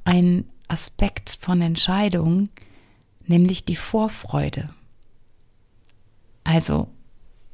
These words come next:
sobald ich mich entschieden habe, dass ich, keine Ahnung, nehmen wir, ähm,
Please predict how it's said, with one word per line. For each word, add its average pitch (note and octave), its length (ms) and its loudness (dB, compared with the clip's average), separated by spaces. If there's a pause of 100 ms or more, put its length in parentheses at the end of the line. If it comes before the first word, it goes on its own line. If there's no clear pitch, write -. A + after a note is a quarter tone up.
(280)
sobald G3+ 400 -2
ich G#3 120 -4
mich F#3 180 -2
entschieden F#3 640 0
habe, F#3 420 0 (380)
dass F3+ 180 -2
ich, - 420 -8 (1300)
keine F#3 320 -6
Ahnung, F#3 380 4
nehmen F3 180 2
wir, F3 400 2
ähm, F#3+ 460 0